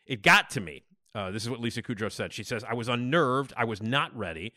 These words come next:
and I was disappointed that I did not get it, but it was another sign that I was just not cut out for it,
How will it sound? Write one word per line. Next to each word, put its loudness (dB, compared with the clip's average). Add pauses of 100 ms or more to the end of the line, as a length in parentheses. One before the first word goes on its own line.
(240)
and 2
I 6
was 2
disappointed 0
that 4
I 4
did -4
not -4
get 8
it, -6 (560)
but 2
it 2
was -2
another 4
sign 0
that 0
I 0
was -4
just 0
not 0
cut 0
out 4
for -8
it, -14